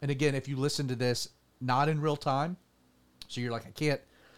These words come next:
leave a thought on the thread because I'm not there in, in the moment," <clears throat> Pope Creighton at gmail dot com is our official email address, and you can always, uh, drop us a note there. Again, Pope Creighton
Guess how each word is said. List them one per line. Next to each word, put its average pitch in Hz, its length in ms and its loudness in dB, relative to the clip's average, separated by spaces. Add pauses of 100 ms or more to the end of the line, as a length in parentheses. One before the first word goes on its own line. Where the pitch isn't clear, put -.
(320)
leave 151 220 4
a 123 40 -4
thought 156 460 4
on 139 120 0
the 113 100 0
thread 156 520 4
because 120 300 -4
I'm 117 120 -2
not 101 280 -6
there 123 280 0
in, 104 380 -6
in 104 80 -4
the 95 60 -4
moment," 135 480 0 (520)
<clears throat> - 0 - (360)
Pope 208 260 2
Creighton 180 380 4
at 127 160 -4
gmail 131 400 0
dot 107 200 -2
com 143 480 2
is 110 460 -4
our 98 240 -2
official 98 560 -4 (140)
email 156 340 0
address, 135 500 -2 (360)
and 107 180 -2
you 110 80 -2
can 110 240 -6
always, 117 720 -2 (300)
uh, 101 80 -8
drop 104 320 -4
us 107 160 -8
a 98 60 -8
note 92 240 -8
there. 110 260 -4
Again, 98 240 -6
Pope 113 280 -8
Creighton 90 440 -8